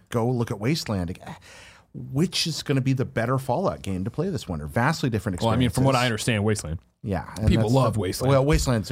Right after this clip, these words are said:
Speaker 2: Wasteland
Speaker 1: incredible.
Speaker 2: Inc, I try,
Speaker 1: Yeah.
Speaker 2: I played it, and I was like, "Ooh, okay, I see what you're doing, not for me." I don't, this
Speaker 1: Okay,
Speaker 2: is a little
Speaker 1: well,
Speaker 2: too nerdy for me.
Speaker 1: Is it? Okay,
Speaker 2: Yeah,
Speaker 1: I
Speaker 2: yeah.
Speaker 1: wondered about that. But I, I look at how there's effectively, I mean, Wasteland came out a long time ago, or Wasteland Two did, but now it's on Switch.
Speaker 2: Yeah.
Speaker 1: And I'm like, "I could,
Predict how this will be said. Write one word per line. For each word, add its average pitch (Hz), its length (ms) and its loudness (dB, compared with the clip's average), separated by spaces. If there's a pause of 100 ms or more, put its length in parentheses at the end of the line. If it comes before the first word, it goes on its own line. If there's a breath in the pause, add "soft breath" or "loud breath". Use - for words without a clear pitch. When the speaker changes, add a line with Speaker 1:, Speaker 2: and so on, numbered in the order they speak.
Speaker 2:
Wasteland 160 360 4
Speaker 1:
incredible. 135 240 0
Speaker 2:
Inc, 113 40 2
I 123 60 4
try, 135 180 2
Speaker 1:
Yeah. 120 80 2
Speaker 2:
I 135 60 4
played 139 200 4
it, - 20 4
and 135 100 2
I - 20 2
was 120 80 4
like, 127 80 2
"Ooh, 165 120 2
okay, 95 300 -2
I 113 60 2
see 196 180 2
what 170 120 4
you're 143 80 4
doing, 123 240 2
not 107 160 0
for 104 100 -2
me." 95 160 0
I 95 80 -2
don't, 95 180 0
this 101 140 2
Speaker 1:
Okay, 101 80 -2
Speaker 2:
is 95 40 2
a 104 40 2
little 107 60 4
Speaker 1:
well, 107 80 2
Speaker 2:
too 104 140 0
nerdy 101 260 2
for 92 100 -2
me. 90 160 0 (160 loud breath)
Speaker 1:
Is 127 160 4
it? 151 120 4
Okay, 135 200 2
Speaker 2:
Yeah, 98 160 4
Speaker 1:
I 92 60 2
Speaker 2:
yeah. 98 40 2
Speaker 1:
wondered 101 220 -2
about 82 260 -4
that. 82 140 -6
But 120 100 2 (120)
I, 127 100 -2
I 117 40 0 (140)
look 131 220 0
at 123 100 -2
how 110 140 -2
there's 98 260 -4 (240 loud breath)
effectively, 120 1000 -2 (300 loud breath)
I 151 60 2
mean, 147 160 4
Wasteland 151 320 0
came 113 120 0
out 107 80 2
a 98 40 0
long 98 240 2
time 85 220 -2
ago, 69 120 -10
or 65 120 -8
Wasteland 85 300 -6
Two 87 140 -6
did, 76 200 -6
but 92 220 -4
now 117 160 2
it's - 100 -6
on 101 80 0
Switch. - 440 -4
Speaker 2:
Yeah. 101 280 0
Speaker 1:
And 107 340 -2 (320 loud breath)
I'm - 60 -8
like, 87 180 -10
"I 87 60 -14
could, - 200 -16